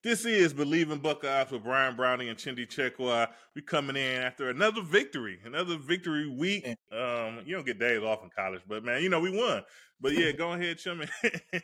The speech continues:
Speaker 1: hit 'em with the sponsor. We can start our show.
Speaker 2: So the last of major pro sports leagues kick-, kicks off this week, and BetOnline is your top spot for all your N B A action this season with M L B postseason, N F L,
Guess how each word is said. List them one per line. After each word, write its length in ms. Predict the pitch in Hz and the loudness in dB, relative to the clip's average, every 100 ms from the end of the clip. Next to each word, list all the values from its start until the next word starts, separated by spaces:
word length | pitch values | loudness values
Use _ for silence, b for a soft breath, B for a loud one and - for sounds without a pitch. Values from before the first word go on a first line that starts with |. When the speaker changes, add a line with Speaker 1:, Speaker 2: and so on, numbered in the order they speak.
| - | -2
Speaker 1:
hit 120 | 180 | -2
'em 140 | 160 | -2
with 100 | 151 | -6
the 80 | 147 | -10
sponsor. 540 | 139 151 151 151 147 139 | -10 -2 2 2 0 -4
We 80 | |
can 100 | 131 | -4
start 260 | 127 131 127 | -6 -2 2
our 140 | 127 | 4
show. 380 | 123 151 156 127 - _ _ _ _ | 4 2 2 0 -6 _ _ _ _
Speaker 2:
So 100 | - | -4
the 100 | 165 | -4
last 420 | 156 175 214 220 214 | 0 2 4 2 0
of 160 | 180 | -6
major 380 | 160 170 180 175 | -2 -2 0 -2
pro 300 | 147 165 165 | -2 2 2
sports 600 | 156 - 160 160 160 - - b b _ | 0 -2 4 6 4 -6 -16 b b _
leagues 380 | 147 156 156 147 | -2 0 0 -2
kick-, 240 | 180 156 _ | -6 -6 _
kicks 240 | 180 175 175 | -6 -2 2
off 220 | 165 151 | 4 2
this 200 | 156 147 | -2 -4
week, 360 | 156 156 147 - | 0 0 0 -4
and 160 | 139 | 0
BetOnline 500 | 156 160 156 151 147 | 4 4 4 4 2
is 220 | 143 139 | -2 -2
your 100 | 151 | -2
top 280 | 143 147 143 | -2 2 2
spot 320 | 143 147 139 | 2 2 2
for 160 | 135 123 | 0 -2
all 200 | 127 147 | 4 4
your 140 | 143 | 4
N 140 | 131 139 | -2 -4
B 140 | 139 | -2
A 80 | 131 | 2
action 300 | 135 135 131 | 2 0 -4
this 160 | 123 - | -4 0
season 380 | 143 139 135 127 b b | 0 0 -2 -8 b b
with 120 | 135 135 | -6 0
M 160 | 147 151 | 2 6
L 100 | 143 | 4
B 160 | 143 | 4
postseason, 720 | 135 - 151 156 156 147 147 143 | -2 4 4 4 2 2 2 -2
N 120 | 160 156 | 0 0
F 200 | 139 147 | 2 2
L, 360 | 143 135 135 | 4 4 2